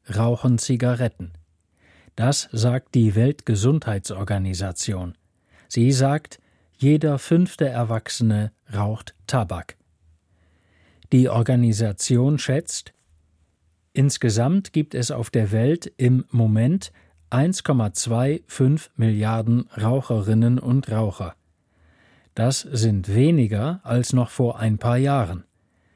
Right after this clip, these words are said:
Die Organisation findet, das sind sehr gute Nachrichten.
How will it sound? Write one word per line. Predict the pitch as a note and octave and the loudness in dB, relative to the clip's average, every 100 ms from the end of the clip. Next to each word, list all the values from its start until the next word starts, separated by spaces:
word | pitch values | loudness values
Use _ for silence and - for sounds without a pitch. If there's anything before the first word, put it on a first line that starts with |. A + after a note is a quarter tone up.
| _ _ _ _ | _ _ _ _
Die | A#2 A2+ | 2 2
Organisation | G#2+ A2 G#2+ G#2+ G#2 G#2 G2 - C#3 D3+ D3+ | 2 -2 0 0 0 -2 -4 0 2 4 2
findet, | - C3 B2+ C#3 - _ _ _ _ _ | 0 2 2 0 -4 _ _ _ _ _
das | G2+ C3 - - - | -4 -4 -4 -10 -4
sind | A2+ G#2+ F#2+ | 0 0 0
sehr | A2+ B2+ C#3+ D3+ | 2 2 2 2
gute | A#2 B2 C#3 C3+ | 0 0 0 0
Nachrichten. | A2+ G2 - - - F#2 | 0 -4 -10 -14 -14 -16